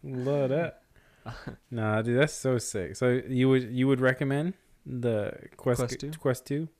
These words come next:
Speaker 2: Yeah, give me, give me a couple more weeks on it before I recommend it.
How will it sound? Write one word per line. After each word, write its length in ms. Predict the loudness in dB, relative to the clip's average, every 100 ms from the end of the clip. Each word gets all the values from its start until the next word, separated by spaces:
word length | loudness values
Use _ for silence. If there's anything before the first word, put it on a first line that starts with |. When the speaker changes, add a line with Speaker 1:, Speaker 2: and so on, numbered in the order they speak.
| _ _ -20 -14
Speaker 2:
Yeah, 200 | -4 0 0
give 180 | -2
me, 160 | -4 -6
give 180 | -6 -4
me 80 | -4
a 40 |
couple 180 | -4 -6
more 140 | -4
weeks 240 | -2 -4 -4
on 120 | -6
it 120 | -6
before 180 | -6 -6
I 40 |
recommend 440 | -4 -6 -6 -6 -8
it. 160 | -10